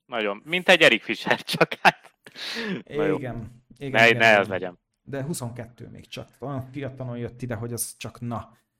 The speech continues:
Speaker 2: És az a három és fél tech az nagyon kevés. Azért, eh, az ho-, hozott egy interceptiont, ami azért tök jó szerintem a pozíciójában.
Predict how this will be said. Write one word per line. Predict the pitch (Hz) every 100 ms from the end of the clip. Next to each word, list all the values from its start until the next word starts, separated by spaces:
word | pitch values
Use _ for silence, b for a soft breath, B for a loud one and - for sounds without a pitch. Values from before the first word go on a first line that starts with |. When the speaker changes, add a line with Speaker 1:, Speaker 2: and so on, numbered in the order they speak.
| _ _ _ _
Speaker 2:
És | - 120 120 120 117 - _ _ _ _ _
az | 82 80 120
a | 135
három | 165 180 151
és | 131
fél | - 139 131 - _ _ _ _
tech | - 151 - _
az | 123 107
nagyon | 131 131 127 117
kevés. | 123 110 107 107 104 - - _ _ _ _ _ _ _ _
Azért, | - 117 127 123 123
eh, | 127 123 123 123 123 - -
az | 190
ho-, | - 180 123
hozott | - 170 135
egy | 123
interceptiont, | 127 127 123 - 127 127 123 123
ami | 107
azért | 101 -
tök | - 143 127
jó | 139
szerintem | 135 131 127 123 127
a | 120
pozíciójában. | 127 120 123 127 120 120 117 117 120